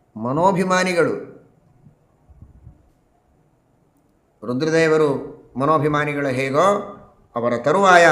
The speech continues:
ಇಂದ್ರ ಮತ್ತು ಸ್ಕಂದ ಇವರೂ ಕೂಡ ಮನೋಭಿಮಾನಿಗಳು. ಅಂತಹ ಮನೋಭಿಮಾನಿಯಾದ ಸ್ಕಂದನ ಅವತಾರರಾದಂತಹ ಸನತ್ಕುಮಾರರು, ಕೇಳಬೇಕೇ ಅವರ ಮಹಿಮೆ?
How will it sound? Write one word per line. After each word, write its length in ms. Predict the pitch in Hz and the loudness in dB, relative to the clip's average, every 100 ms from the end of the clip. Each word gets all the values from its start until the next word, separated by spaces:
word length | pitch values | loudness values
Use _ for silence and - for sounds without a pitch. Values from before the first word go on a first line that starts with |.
| 131 117 - - - _ _ _ 180 - - 69 - - - - - _ - | 4 -2 -14 -20 -20 _ _ _ -20 -20 -20 -16 -14 -16 -18 -20 -20 _ -8
ಇಂದ್ರ 360 | 147 170 156 147 | -4 -2 2 2
ಮತ್ತು 320 | 139 127 131 | 0 -4 -8
ಸ್ಕಂದ 420 | - - 151 170 147 120 - 123 | -12 -6 -4 2 2 2 -4 -6
ಇವರೂ 280 | 143 180 | -4 -4
ಕೂಡ 180 | 165 135 | -4 -2
ಮನೋಭಿಮಾನಿಗಳು. 800 | 123 117 147 170 156 117 113 - - - _ _ _ _ _ _ _ - _ _ _ - | -2 -2 -2 -2 -2 -4 -6 -14 -20 -20 _ _ _ _ _ _ _ -20 _ _ _ -12
ಅಂತಹ 400 | 123 151 127 165 | -6 -4 -2 -2
ಮನೋಭಿಮಾನಿಯಾದ 920 | 175 160 156 147 151 147 147 143 139 139 | -2 -2 -2 -2 -2 -4 -4 -4 -4 -4
ಸ್ಕಂದನ 500 | 131 - 135 147 139 | -8 -6 -4 -2 -2
ಅವತಾರರಾದಂತಹ 1120 | 135 127 127 139 131 131 131 131 123 - 123 170 196 - - - - - | -2 -2 0 0 2 2 0 0 -6 -4 2 4 2 -2 -14 -20 -20 -10
ಸನತ್ಕುಮಾರರು, 760 | 120 127 - 123 123 113 117 | -6 -6 -6 -6 -4 -4 -4
ಕೇಳಬೇಕೇ 600 | 113 - 139 147 139 143 | -8 -4 0 0 0 0
ಅವರ 200 | 151 135 | 0 0
ಮಹಿಮೆ? 380 | 135 135 151 165 | -2 -2 -2 -2